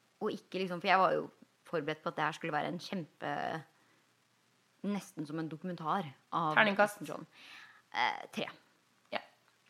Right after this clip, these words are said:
Speaker 1: Ikke
Speaker 2: Gidder ikke å se på.
Speaker 1: superfornøyd. Det er N B A Finals for tiden.
Speaker 2: Ja.
Speaker 1: Hvilket er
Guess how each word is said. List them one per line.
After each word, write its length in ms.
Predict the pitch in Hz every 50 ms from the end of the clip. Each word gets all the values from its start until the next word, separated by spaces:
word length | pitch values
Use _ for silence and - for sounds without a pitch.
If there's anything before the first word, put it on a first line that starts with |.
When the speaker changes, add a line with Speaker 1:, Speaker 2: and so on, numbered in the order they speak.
| _ _ - -
Speaker 1:
Ikke 120 | 185 -
Speaker 2:
Gidder 100 | 175 165
ikke 140 | 165 - 175
å 40 | -
se 100 | - -
på. 100 | - -
Speaker 1:
superfornøyd. 320 | - - - - - _ _ _ _ _ _ - _ _ _ - - - _
Det 120 | - 226 208
er 240 | 214 220 220 214 - - - - _ _ _ _ _
N 240 | 185 196 220 233 226 196
B 120 | 240 233 202
A 140 | 190 214 220
Finals 960 | - - - 180 185 170 170 185 233 302 - - - - - - - - - _ _ _ _ _ _ _ _ _ _ _ _ _ _ _
for 100 | - - 214
tiden. 200 | 247 226 240 311 381 - - - _ - 180
Speaker 2:
Ja. 540 | 175 170 175 180 180 180 180 202 240 302 403 480
Speaker 1:
Hvilket 280 | - 311 240 226 180
er 220 | 180 175 180 185